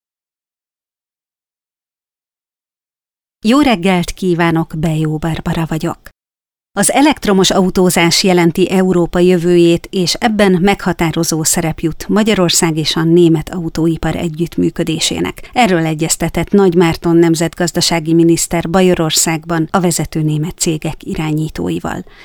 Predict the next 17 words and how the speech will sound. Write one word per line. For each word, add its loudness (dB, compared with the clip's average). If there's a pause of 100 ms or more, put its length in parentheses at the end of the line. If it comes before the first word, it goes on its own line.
Egyetértettek 0
abban, 2
hogy 2
fel 2
kell 0
gyorsítani -2
a 0
zöld 2
autókat -4
kiszolgáló 0
infrastruktúra -2
kiépítését, -2 (220)
mert 0
ebben 2
jelentős 0
az -6
elmaradás. -6